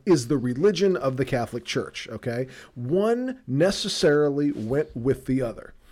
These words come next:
And you had to be a member of the, the society, and the, the way to be a member of the society was to practice the society's religion.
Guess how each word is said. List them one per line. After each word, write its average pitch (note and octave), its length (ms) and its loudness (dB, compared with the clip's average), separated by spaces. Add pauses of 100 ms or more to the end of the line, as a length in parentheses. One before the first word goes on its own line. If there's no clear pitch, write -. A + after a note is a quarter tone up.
(320)
And B2 160 -4
you A#2+ 80 -2
had C#3+ 260 0
to F#3 60 2
be F3 180 0
a C#3 60 6
member G#3+ 560 0 (100)
of D#3 280 2 (180)
the, D3 240 0
the C3 420 -2
society, C3 800 -2 (560)
and F#3 240 0
the, D#3+ 60 4
the D3+ 200 2
way D3 220 4
to D3 80 0
be D3 220 0
a G3 60 8
member C#3 340 2
of B2+ 120 0
the B2+ 80 -6
society A#2+ 540 -2
was D#3 220 -6
to - 100 -2
practice B2 540 -4
the D#3 80 -6
society's B2 680 -2
religion. G3 460 -2